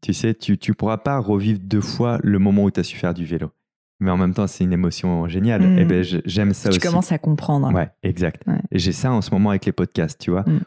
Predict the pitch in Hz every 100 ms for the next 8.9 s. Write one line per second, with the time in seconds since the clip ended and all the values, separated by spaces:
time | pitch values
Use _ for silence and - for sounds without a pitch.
0 | - 95 98 92 98 101 - - 80 87
1 | 104 123 104 87 87 90 82 90 87 -
2 | 107 101 90 - - - - 104 95 104
3 | 101 90 - - 76 - 80 80 90 92
4 | 101 107 101 - 101 - 98 90 - 92
5 | 120 135 - - - 98 98 - 90 90
6 | 92 92 85 92 95 95 - 117 123 127
7 | - - - 98 95 - - 104 - 101
8 | 92 95 90 - 120 92 90 90